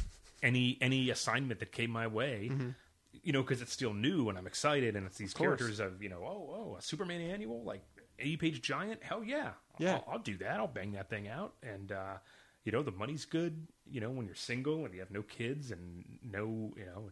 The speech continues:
Speaker 1: it's, uh, it was great. But, you know, I, I would,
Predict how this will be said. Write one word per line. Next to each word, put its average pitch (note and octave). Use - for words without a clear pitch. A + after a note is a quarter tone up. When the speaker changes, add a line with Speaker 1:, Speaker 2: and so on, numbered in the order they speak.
Speaker 1:
it's, -
uh, F#2
it -
was A2+
great. E3
But, G2
you D3
know, F#2
I, F#2+
I G2+
would, G2